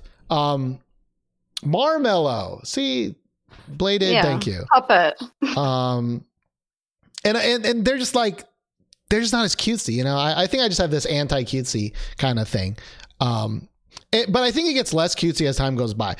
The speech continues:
Speaker 1: But I feel like the first part was kinda cutesy. The only good thing I will say is, like, I actually really enjoy the idea of this music video happening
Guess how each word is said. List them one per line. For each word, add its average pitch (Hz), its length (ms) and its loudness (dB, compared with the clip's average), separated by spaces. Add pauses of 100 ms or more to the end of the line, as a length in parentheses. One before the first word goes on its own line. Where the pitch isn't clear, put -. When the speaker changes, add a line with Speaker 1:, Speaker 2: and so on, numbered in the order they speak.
(160)
Speaker 1:
But 165 60 2
I 180 40 2
feel 226 120 2
like 277 140 0
the 196 100 0
first 147 440 0
part 185 220 2
was 175 100 0
kinda 185 220 0
cutesy. 196 360 -2 (140)
The 185 80 2
only 311 160 2
good 220 200 2
thing 180 180 0
I 170 80 2
will 156 80 2
say 143 260 2
is, 147 120 0
like, 131 140 0
I 135 100 0
actually 147 280 0
really 139 220 2
enjoy 123 340 0
the 123 80 2
idea 117 320 0
of 123 60 0
this 113 160 -2
music 117 260 -2
video 135 220 2
happening 151 480 0